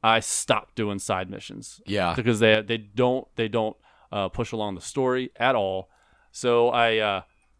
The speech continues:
Speaker 1: I started doing main missions. I did the two main missions in chapter three, and it ended. So I was like, "Sweet, chapter four now." Chapter four was one, one mission, and it was already in chapter five. I'm like, "All right, all right, I get this."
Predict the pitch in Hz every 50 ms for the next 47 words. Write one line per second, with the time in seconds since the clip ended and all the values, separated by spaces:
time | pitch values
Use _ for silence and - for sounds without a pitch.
0 | _ _ - 107 - 143 139 135 135 151 160 151 143 135 131 131 123 117 104 92
1 | - - 92 - 101 95 107 110 101 101 - - 170 175 170 160 156 151 147 139
2 | 135 - 143 135 127 123 110 - - 123 120 - 131 - - 131 127 131 131 131
3 | 117 113 117 123 131 131 113 - - - _ _ _ _ - - 127 113 107 107
4 | 110 110 104 95 - - - - 202 220 156 - - - - 113 110 - 131 -
5 | - 202 196 170 123 107 101 95 92 - _ _ _ _ _ _ _ _ - -
6 | 156 147 - 151 139 - - 156 147 147 147 143 127 123 120 117 113 110 107 101
7 | 92 - - - - - _ _ _ _ _ - 98 107 113 120 131 135 139 131
8 | 123 - 120 113 131 147 160 156 147 143 - 175 175 190 196 _ _ _ _ _
9 | _ - 117 117 120 117 117 110 113 117 123 131 143 147 143 139 - 151 143 135
10 | 160 143 - 123 104 90 87 - - 120 127 131 113 113 - _ _ - - 247
11 | 302 370 403 370 330 294 262 220 233 294 359 403 - - - 403 427 254 240 240
12 | 247 359 403 - - 320 269 - 311 233 247 - 277 381 359 - - -